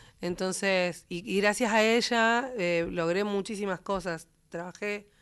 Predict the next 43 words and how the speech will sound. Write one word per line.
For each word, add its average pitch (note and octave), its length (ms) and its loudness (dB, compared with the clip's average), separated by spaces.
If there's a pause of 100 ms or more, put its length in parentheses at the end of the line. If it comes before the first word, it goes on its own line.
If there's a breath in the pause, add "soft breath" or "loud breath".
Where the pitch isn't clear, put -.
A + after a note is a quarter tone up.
(420 soft breath)
muchísimo G3 680 -2
en F3 80 -2
el F#3 80 0
año G#3 200 0
dos F#3 140 -4
mil G3+ 220 0
diecinueve, G#3 480 0
que F#3+ 80 -2
fue G3+ 140 -4
el F#3+ 40 0
año G3 160 -2
que F#3 80 -8
presenté F3+ 420 -8
mi G3 140 -2
disco, B3 420 -6 (420 soft breath)
Flor F#3 260 -2
del F#3 120 -4
Cemento. G#3 580 -4 (580 loud breath)
Y G#3 160 6
ella, G3+ 920 6
em, D#3+ 680 -2
fue - 200 -2
un G#3 100 4
gran A3 220 6
aporte F3 1040 -2
también E3 800 -4
para, D#3 360 -2
para E3 160 -4
mi E3+ 120 0
vida B3 120 4
en A3+ 60 2
general, F3+ 540 0
tanto F#3 300 -6
para F3 180 -4
lo D#3+ 80 -4
musical E3 440 -4
como D#3+ 420 -8 (580 loud breath)
en F3 100 -4
lo D#3 100 -4
personal D#3+ 500 -2
también. E3 320 -2
Así E3 220 -8
que, D#3+ 520 -2